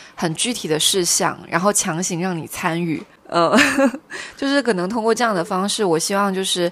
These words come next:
一方面对于你来说，你也能够去见证到依依小朋友的一些成长，然后另外一方面，我觉得对你来说也不会说造成太多，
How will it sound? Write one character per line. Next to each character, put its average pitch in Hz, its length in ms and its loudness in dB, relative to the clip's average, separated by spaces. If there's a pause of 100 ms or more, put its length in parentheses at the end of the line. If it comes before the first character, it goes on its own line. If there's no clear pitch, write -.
一 214 100 -4
方 214 160 0
面 220 200 -2
对 214 160 4
于 196 60 0
你 185 100 0
来 139 180 -4
说， 185 160 -4
你 175 140 0
也 170 80 0
能 147 160 -4
够 170 160 0
去 180 200 -6
见 180 240 -2
证 170 240 -2
到 156 300 -2 (380)
依 180 160 -4
依 - 20 -2
小 175 160 -2
朋 170 160 -8
友 151 160 -2
的 104 140 -4
一 147 100 -6
些 151 580 -4 (360)
成 151 280 -6
长， 151 220 -4 (140)
然 175 100 0
后 196 140 0
另 202 120 -2
外 214 140 2
一 196 60 -2
方 185 180 -2
面， 185 240 0
我 151 100 -2
觉 151 160 -4
得 151 300 0 (180)
对 226 140 -2
你 180 100 0
来 143 200 -2
说 185 200 -2
也 175 140 0
不 - 160 -6
会 185 320 -4
说 170 560 -2 (140)
造 175 260 0
成 156 300 -8
太 170 260 -2
多， 147 420 -2